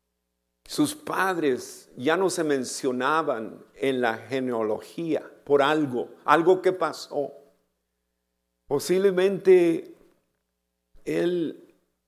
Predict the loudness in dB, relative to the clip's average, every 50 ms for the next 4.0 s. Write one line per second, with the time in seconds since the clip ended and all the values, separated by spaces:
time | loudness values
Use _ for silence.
0 | _ _ _ -2 0 0 2 0 0 0 0 -2 -2 -2 -2 -4 -2 -2 -4 -4
1 | -4 -4 -6 -6 -8 -16 -10 -8 -8 -8 -8 -10 -4 -2 -2 -2 -2 -2 -6 -12
2 | -20 -20 _ _ _ _ _ _ _ _ _ _ _ _ _ _ _ -4 -4 -4
3 | -4 -8 -12 -4 0 2 4 4 4 4 4 2 2 2 0 -6 -12 -16 -18 -20